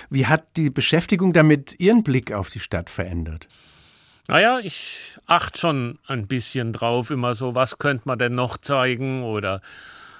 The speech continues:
Speaker 2: wo ist es jetzt wieder ein bisschen anders? Das ist ja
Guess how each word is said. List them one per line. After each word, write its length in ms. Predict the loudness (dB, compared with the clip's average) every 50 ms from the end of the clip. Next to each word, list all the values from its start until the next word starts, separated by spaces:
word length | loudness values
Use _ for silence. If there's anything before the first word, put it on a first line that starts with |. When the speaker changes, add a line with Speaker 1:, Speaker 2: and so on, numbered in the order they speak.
| -20 _ _ _ _ -2
Speaker 2:
wo 260 | 0 2 2 4 2
ist 180 | 0 0 -2 -4
es 140 | -4 -4 -2
jetzt 260 | -4 -4 -4 -6 -4
wieder 200 | -2 0 0 0
ein 80 | -2
bisschen 340 | -2 -6 -6 -6 -6 -8 -6
anders? 540 | -4 -4 -4 0 0 0 0 0 -2 -4 -6
Das 200 | -6 -6 -6 -6
ist 160 | -10 -8 -6
ja 220 | -4 -4 -4 -4